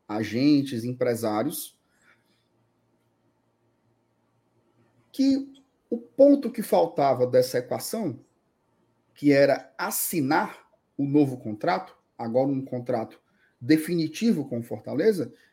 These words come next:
ele ficou sendo postergado. Sabe? Ficou sendo postergado. Mas aí tudo bem. Fortaleza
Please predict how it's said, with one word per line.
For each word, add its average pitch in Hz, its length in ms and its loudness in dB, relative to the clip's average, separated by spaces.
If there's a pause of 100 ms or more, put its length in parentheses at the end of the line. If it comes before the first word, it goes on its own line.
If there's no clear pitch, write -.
(120)
ele 202 180 0
ficou 214 300 -2
sendo 202 300 -6
postergado. 202 880 -2 (1120)
Sabe? 311 320 0 (300)
Ficou 214 240 -4
sendo 170 200 -2
postergado. 139 720 0 (440)
Mas 427 160 2
aí 392 80 4
tudo 415 220 4
bem. 180 400 0 (240)
Fortaleza 151 760 0